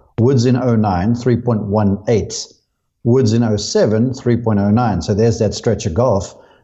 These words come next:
Now, it was until twenty nineteen with that two point five five that you talk of Rory. So it, it, it, it has been a <laughs> seriously good year. And, and to your point, the problem is,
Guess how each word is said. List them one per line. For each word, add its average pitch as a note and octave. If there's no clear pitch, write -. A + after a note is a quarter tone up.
Now, B2+
it A2+
was B2+
until D3+
twenty D#3+
nineteen C3
with A2
that A2
two C#3+
point A2+
five G#2+
five A2+
that F#2+
you F#2+
talk A#2+
of F2+
Rory. G#2+
So A2
it, D3+
it, C3+
it, C3+
it B2
has C3+
been G#2
a G#2+
<laughs> B2
seriously -
good G2+
year. A2
And, G#2
and B2
to D3+
your C3+
point, D3+
the -
problem A2+
is, A#2+